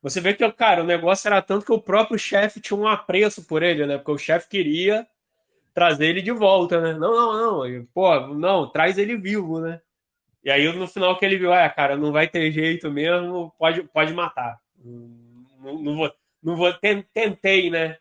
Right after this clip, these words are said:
Então agora o que vale mais é meu dinheiro aqui." Então tem esse ponto também de você ver que,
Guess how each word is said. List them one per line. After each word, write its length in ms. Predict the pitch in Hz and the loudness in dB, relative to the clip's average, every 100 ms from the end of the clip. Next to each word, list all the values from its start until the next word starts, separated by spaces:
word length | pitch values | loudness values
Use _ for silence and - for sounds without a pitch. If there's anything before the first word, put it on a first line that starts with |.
| _ | _
Então 120 | 156 151 | -4 -2
agora 720 | 151 160 151 151 160 185 175 | 0 0 2 4 4 4 0
o 60 | |
que 100 | 175 | -2
vale 260 | 160 165 170 | -2 0 0
mais 220 | 156 170 | -4 -6
é 40 | 175 | -4
meu 160 | 180 | -6
dinheiro 500 | 175 185 165 165 170 | -6 -6 -6 -4 -6
aqui." 320 | 170 135 127 - _ _ _ _ _ _ | -8 -12 -16 -16 _ _ _ _ _ _
Então 240 | 123 147 156 | -10 -6 -4
tem 200 | 185 233 | -2 -2
esse 160 | - | -4
ponto 300 | 175 165 160 156 | -6 -6 -4 -4
também 220 | 151 156 | -4 -4
de 80 | 156 | -6
você 60 | |
ver 100 | |
que, 60 | 156 | -12